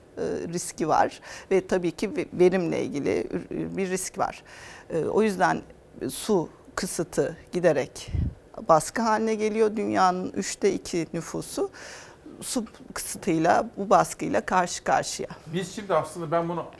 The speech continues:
Speaker 2: anlayamıyorum biliyor musunuz Ayşegül Hanım? Mesela Türkiye gibi bir cennet
Speaker 1: Evet.
Speaker 2: yurtta,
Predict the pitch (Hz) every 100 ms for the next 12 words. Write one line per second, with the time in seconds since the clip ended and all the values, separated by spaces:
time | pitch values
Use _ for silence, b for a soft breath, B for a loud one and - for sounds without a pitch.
0 | - 143 151 156 143 107 101 104 151 127
1 | - 113 110 107 104 107 113 127 127 -
2 | 165 160 127 110 117 104 123 107 127 127
3 | 123 117 220 135 135 135 135 123